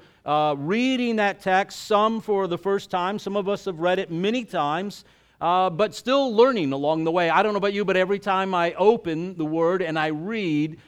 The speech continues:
I am amazed at how the Holy Spirit will just bring things to light, show me things, teach me things that I've never seen before. Other times,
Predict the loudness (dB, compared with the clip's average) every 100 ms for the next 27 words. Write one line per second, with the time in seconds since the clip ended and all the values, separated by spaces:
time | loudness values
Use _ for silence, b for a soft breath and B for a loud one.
0 | b b 0 0 0 -2 0 2 2 2
1 | 0 -4 -4 -2 0 0 -2 -2 -4 -8
2 | -4 0 0 -2 -2 -2 -6 -8 -4 -4
3 | -4 -4 -4 -4 -6 -2 2 2 0 -4
4 | -4 -2 -2 -4 -4 -6 -6 -10 -14 -12
5 | -10 -8 -6 -6 -6 -10 b b b 2
6 | 2 2 0 0 -4 -4 -2 -4 -2 0
7 | 2 2 0 -2 0 0 0 -4